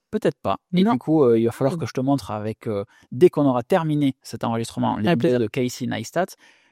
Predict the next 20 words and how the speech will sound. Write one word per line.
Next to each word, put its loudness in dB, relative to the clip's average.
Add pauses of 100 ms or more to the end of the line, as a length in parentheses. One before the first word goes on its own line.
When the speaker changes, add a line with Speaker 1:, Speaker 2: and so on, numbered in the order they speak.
(100)
Speaker 1:
qui 0
est 4
un 4
mec 0
incroyable -4
qui -8
pour -2
moi 2
a 2
inventé, 2
euh, -2
le -2
vlog 2
et, -2
euh, -4
la -4
vidéo 2
moderne 0
sur -8
YouTube. -4